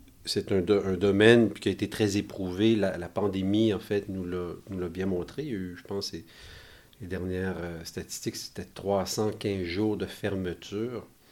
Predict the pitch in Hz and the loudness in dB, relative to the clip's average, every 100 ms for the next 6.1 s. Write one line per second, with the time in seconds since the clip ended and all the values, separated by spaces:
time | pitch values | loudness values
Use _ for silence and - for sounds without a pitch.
0 | - - - 98 98 - 92 85 85 90 | -20 -20 -6 -2 -2 -2 -4 -2 -4 -6
1 | 85 - 82 101 92 90 90 85 85 82 | -6 -6 -2 0 0 -2 -6 -6 -8 -6
2 | 85 98 98 101 113 113 95 104 - 104 | -2 0 4 6 6 6 2 -4 -6 -6
3 | 92 101 107 104 87 104 107 120 117 107 | -2 -2 -2 -4 0 4 4 4 2 -4
4 | - - - 113 135 - - - - - | -4 -8 -6 -6 -6 -8 -20 -20 -20 -20
5 | - - 101 104 107 117 - 98 98 101 | -10 -4 2 6 8 6 4 2 4 2